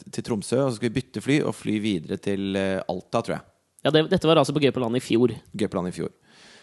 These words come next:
Speaker 1: Eh, underveis så plutselig begynner Alex å, å puste fortere og bli veldig blek, og, og det er tydelig at det er noe, noe gærent. Jeg synes jo dette er litt, eh,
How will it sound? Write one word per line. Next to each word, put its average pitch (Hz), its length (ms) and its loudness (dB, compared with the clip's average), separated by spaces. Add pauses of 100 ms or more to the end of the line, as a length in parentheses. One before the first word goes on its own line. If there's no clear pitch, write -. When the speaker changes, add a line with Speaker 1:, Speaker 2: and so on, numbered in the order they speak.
(320)
Speaker 1:
Eh, 113 200 4 (120)
underveis 135 720 4 (160)
så 117 680 2
plutselig 113 460 2
begynner 104 320 2
Alex 98 320 -2
å, 101 80 0
å 95 640 2
puste - 240 -4
fortere 139 480 0
og 107 180 2
bli 104 120 0
veldig 90 220 -2 (120)
blek, 147 540 -2
og, 98 640 -2 (240)
og 95 240 -4
det 101 100 0
er - 80 -8
tydelig 85 300 -2
at 80 60 -8
det 87 100 -2
er 85 40 -4
noe, 90 380 -2 (240)
noe 101 80 -4
gærent. 113 400 0 (640)
Jeg 101 220 4
synes - 240 -8
jo 101 80 -2
dette 90 160 -4
er 80 140 0
litt, - 260 -6
eh, 85 380 0